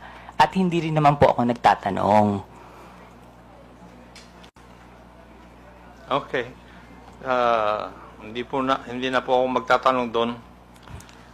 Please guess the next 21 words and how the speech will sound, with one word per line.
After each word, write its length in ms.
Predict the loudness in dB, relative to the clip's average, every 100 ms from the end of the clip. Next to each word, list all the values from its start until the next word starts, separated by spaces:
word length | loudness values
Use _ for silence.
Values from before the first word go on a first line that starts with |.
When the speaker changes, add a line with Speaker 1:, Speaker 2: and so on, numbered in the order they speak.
| 0
Speaker 2:
Ah, 560 | 4 8 8 8 4 -4 -20 -20 -20 -20 -20 -20 -20 -20 -18 -2
may 180 | 2 4
ipapakita 680 | 4 4 2 0 0 2 2
akong 180 | 0
video. 480 | -2 -4 -2 -4 -4 -6 -12 -20 -20 -20 -20 -20 -20 -20 -8
Ah, 160 | 2 2
paki-plus 640 | 4 2 2 2 4 4
po 80 | 2
yung 240 | 0 0 0
video 320 | 0 2 0
na 80 | 0
sinubmit 480 | -2 0 0 -2
ni 100 | -4
Pebbles 460 | 0 2 2 0 -2 -2
bilang 320 | 2 2 2
Annex 240 | 0 -2 -4
B 160 | -6 -2
ng 120 | -2
kanyang 320 | -2 -4 -2 -2
affidavit. 640 | -4 -6 -4 -4 -4 -6 -10 -20 -20 -20 -20 -20 -4
COMSEC. 400 | -2 0 -2 -4